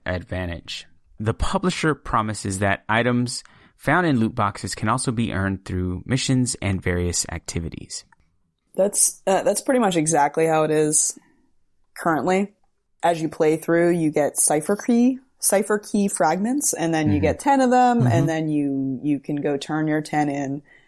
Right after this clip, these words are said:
Speaker 2: and get a key, and then the key opens up a loot box. But obviously, you know, they're happy to, to take your money for
Speaker 1: Yeah.
Speaker 2: you to be able to buy more. So it, it's a cool system.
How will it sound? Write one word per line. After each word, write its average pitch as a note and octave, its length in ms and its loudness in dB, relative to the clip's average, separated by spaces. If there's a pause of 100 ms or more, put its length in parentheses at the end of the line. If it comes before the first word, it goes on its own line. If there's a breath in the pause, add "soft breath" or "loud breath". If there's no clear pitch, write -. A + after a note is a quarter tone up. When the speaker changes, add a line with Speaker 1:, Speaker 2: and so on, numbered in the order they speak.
(180 soft breath)
Speaker 2:
and D#3 140 -2
get D#3+ 120 0
a - 40 -2
key, A#3+ 540 4
and D3+ 180 0
then D#3 120 0
the D#3 80 0
key F3 460 0
opens D3+ 340 -2
up C3+ 160 0
a C3+ 40 -4
loot D3 220 0
box. B2 420 0
But - 300 -2
obviously, C#3 640 0
you D3+ 120 0
know, B2+ 120 -4
they're C3+ 140 0
happy D3 340 -2
to, C#3 260 -4 (100)
to F3 120 -4
take D#3+ 280 -2
your E3 100 2
money D#3+ 380 0 (260)
for G#2+ 200 2
Speaker 1:
Yeah. F#3 80 2
Speaker 2:
you F3 60 4
to D#3+ 60 2
be D#3+ 120 2
able D3 160 2
to D3 60 0
buy B2+ 180 -2
more. C#3 280 -4
So D#3 300 2
it, E3 260 2
it's G3 200 0
a A3+ 40 2
cool F#3+ 220 0
system. G3 500 0